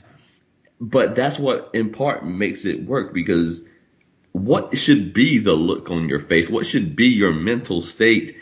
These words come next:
when your options in life are Paul Bearer and The Undertaker trying to put you in a casket on one side and Jake Roberts trying to help you on the other?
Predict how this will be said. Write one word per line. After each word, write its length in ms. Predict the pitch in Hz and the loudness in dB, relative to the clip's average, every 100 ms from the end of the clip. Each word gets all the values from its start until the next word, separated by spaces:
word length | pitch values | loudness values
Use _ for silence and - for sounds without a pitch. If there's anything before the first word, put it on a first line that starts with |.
| _ _ - | _ _ -4
when 240 | 101 104 | 2 4
your 240 | 104 - 87 | 4 2 0
options 520 | 113 - - 98 90 | -2 -4 -2 -2 0
in 140 | 87 | 0
life 380 | 82 101 107 90 | 0 0 0 0
are 80 | 73 | -4
Paul 340 | - 107 107 | -2 -2 0
Bearer 360 | 98 101 101 87 | 2 2 2 0
and 200 | 82 80 | -2 -4
The 100 | 78 | -2
Undertaker 640 | 113 98 98 98 87 95 | -2 -2 -2 -2 -2 -4
trying 280 | 87 87 80 | -4 -4 -4
to 60 | |
put 160 | - - | -6 -6
you 140 | 90 | -4
in 80 | 73 | -4
a 120 | 55 | -6
casket 520 | - 107 104 104 98 55 | -2 0 0 -2 -6 -4
on 160 | 71 | -2
one 220 | 69 113 | 0 0
side 480 | 107 104 101 92 - - - | 0 0 0 0 -6 -20 -10
and 320 | - 78 82 | -4 -2 -2
Jake 260 | 90 113 104 | 2 2 2
Roberts 560 | 80 76 98 90 90 - | -2 0 0 0 -6 -6
trying 360 | - 110 98 | -4 -2 -2
to 140 | 95 62 | -4 -8
help 400 | - 104 87 110 | -4 -4 -2 -2
you 160 | 107 | -2
on 160 | 95 73 | -2 -4
the 140 | 64 - | -6 -6
other? 480 | - 98 95 92 | -2 2 2 0